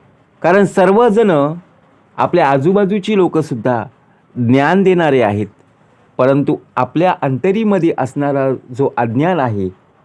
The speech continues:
तो बाजूला सारायचा आहे. ते सर्व श्रवण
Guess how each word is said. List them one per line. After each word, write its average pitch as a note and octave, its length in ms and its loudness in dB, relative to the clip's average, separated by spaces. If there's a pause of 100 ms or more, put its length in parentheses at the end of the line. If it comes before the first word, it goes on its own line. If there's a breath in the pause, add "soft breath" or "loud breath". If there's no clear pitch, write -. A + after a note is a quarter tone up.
(360)
तो D#3 120 2
बाजूला A2+ 460 0
सारायचा F#2 560 -14
आहे. - 100 -20 (1400)
ते F3+ 120 4
सर्व A#3 440 2
श्रवण D3 580 -2